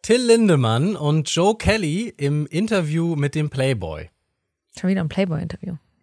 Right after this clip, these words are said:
Speaker 1: Ich hab noch nie ein Playboy-Interview gehabt.
Speaker 2: Doch, von jemandem, der eine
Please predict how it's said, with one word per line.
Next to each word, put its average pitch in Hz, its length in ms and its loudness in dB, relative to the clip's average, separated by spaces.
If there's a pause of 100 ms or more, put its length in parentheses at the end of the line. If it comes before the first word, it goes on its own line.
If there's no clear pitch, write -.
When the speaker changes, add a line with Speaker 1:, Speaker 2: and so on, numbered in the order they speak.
(120)
Speaker 1:
Ich - 120 -20
hab - 80 -14
noch 87 140 -8
nie 107 160 -4
ein 123 80 -6
Playboy-Interview 90 640 -8
gehabt. 90 380 -12 (280)
Speaker 2:
Doch, 175 500 -2
von 190 200 0
jemandem, 214 720 0 (160)
der 196 500 2
eine 190 480 2